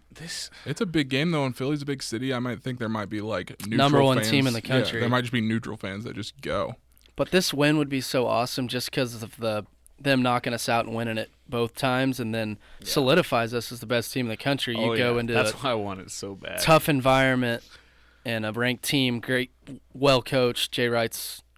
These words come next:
Speaker 3: obviously
Speaker 1: Yeah.
Speaker 3: a great coach, as much as I hate saying it, but
Speaker 2: Good looking
Speaker 3: it
Speaker 2: guy, too.
Speaker 3: solidifies you
Speaker 1: I've,
Speaker 3: as the
Speaker 1: like,
Speaker 3: best team.
Speaker 1: I've been kind of annoyed, and I know I'm going back to being, like, a homer, but I've been kind of annoyed where it's like, just not a good team this year. There's just not a good team in college basketball
Speaker 2: We're
Speaker 1: this
Speaker 2: pretty
Speaker 1: year. It's
Speaker 2: good.
Speaker 1: like,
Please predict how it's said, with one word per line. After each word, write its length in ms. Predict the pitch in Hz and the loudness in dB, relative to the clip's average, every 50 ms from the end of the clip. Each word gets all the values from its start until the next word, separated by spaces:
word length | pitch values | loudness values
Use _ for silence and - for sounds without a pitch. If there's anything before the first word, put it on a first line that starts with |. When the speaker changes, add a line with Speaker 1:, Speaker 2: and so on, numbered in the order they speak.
| _ _ _ - | _ _ _ -8
Speaker 3:
obviously 540 | - 113 - 117 - 120 110 117 110 - 123 | -6 -4 -4 -4 -4 -4 -4 -4 -2 -2 -4
Speaker 1:
Yeah. 60 | 113 | -2
Speaker 3:
a 20 | 101 | -2
great 220 | 117 110 110 - | -2 -4 -4 -4
coach, 340 | - 123 113 113 107 - - | -2 -2 -2 -2 -2 -4 -8
as 100 | - - | -8 -6
much 200 | 120 110 107 - | -6 -6 -6 -6
as 80 | - | -6
I 100 | 120 113 | -4 -4
hate 160 | 110 113 113 - | -4 -4 -6 -6
saying 340 | - - 117 110 110 113 | -6 -4 -4 -4 -4 -4
it, 140 | 110 107 - - | -6 -8 -10 -8
but 220 | - 104 104 - _ - - - - - - - - | -8 -8 -8 -8 _ -18 -20 -20 -20 -20 -20 -8 -6
Speaker 2:
Good 100 | - 127 | -4 -2
looking 280 | 117 113 117 - 156 139 | -2 -2 0 2 2 2
Speaker 3:
it 40 | 117 | 4
Speaker 2:
guy, 80 | 117 | 6
too. 60 | 117 | 6
Speaker 3:
solidifies 560 | 165 151 175 180 127 110 127 117 113 113 107 - | 8 8 8 8 8 6 4 2 2 0 -2 -6
you 80 | - - - - - - - | -10 -14 -16 -18 -10 0 4
Speaker 1:
I've, 200 | 135 151 170 - | 6 6 6 6
Speaker 3:
as 100 | - 160 | 4 4
the 60 | - | 6
Speaker 1:
like, 120 | 156 156 131 | 6 6 6
Speaker 3:
best 140 | 120 - - | 4 2 -2
team. 240 | - 131 123 - - - | -2 -2 -2 -2 -2 -2
Speaker 1:
I've 160 | 127 139 147 | -2 0 0
been 180 | 156 180 156 | 0 -2 -4
kind 280 | 147 - - 143 143 147 | -4 -2 0 2 2 2
of 60 | 143 | 2
annoyed, 400 | 135 120 113 113 113 113 113 113 | 0 -2 0 0 2 2 2 2
and 100 | 113 110 | 0 -2
I 40 | 107 | -4
know 180 | 104 104 107 110 110 | -4 -4 -4 -4 -4
I'm 100 | 110 107 | -6 -6
going 200 | 98 107 104 101 | -6 -6 -6 -4
back 160 | 104 101 98 | -4 -4 -6
to 60 | - 107 | -6 -6
being, 160 | 107 107 104 | -6 -6 -4
like, 140 | 104 101 98 | -6 -6 -8
a 60 | 95 | -8
homer, 400 | - - 123 135 131 117 107 98 | -6 -4 -2 -2 -2 -2 -4 -4
but 120 | 92 101 101 | -4 -4 -4
I've 100 | 107 117 | -2 -2
been 140 | 131 131 127 | -2 -4 -4
kind 220 | - - 151 160 165 | -2 0 2 2 2
of 60 | 151 | 0
annoyed 320 | 123 117 120 123 120 117 | 0 0 0 0 0 0
where 120 | 104 107 104 | 0 -2 -4
it's 140 | 95 - | -2 0
like, 200 | 120 113 101 98 - - - - - - - - | 0 0 0 -2 -6 -14 -20 -20 -20 -20 -20 -14
just 260 | - - 262 277 - 117 | -10 -8 -8 -6 -6 -4
not 200 | 120 139 202 208 | -4 -2 -2 -4
a 40 | |
good 240 | - - 156 170 127 - | -2 -2 -2 -4 -4 -4
team 300 | - - 127 147 147 107 | -8 -8 -8 -8 -8 -10
this 240 | - - - - - | -12 -14 -14 -14 -16
year. 100 | - - | -16 -14
There's 140 | 127 151 170 | -8 -6 -6
just 100 | 196 214 | -2 4
not 220 | 208 220 226 240 | 6 6 6 6
a 40 | 240 | 4
good 220 | 190 214 233 220 175 | 2 0 0 -2 -2
team 240 | - 196 220 226 | -2 -2 -2 -2
in 80 | 175 123 | -4 -2
college 300 | - 160 160 165 156 120 | 0 2 2 2 2 2
basketball 360 | 135 143 160 165 107 110 110 98 | 2 2 2 2 -2 -6 -6 -6
Speaker 2:
We're 40 | |
Speaker 1:
this 100 | 113 113 | -6 -6
Speaker 2:
pretty 140 | - 123 123 113 | -4 -4 -2 -2
Speaker 1:
year. 80 | 113 | 0
It's 60 | 127 127 | 2 4
Speaker 2:
good. 40 | 156 | 4
Speaker 1:
like, 140 | 139 123 | 4 4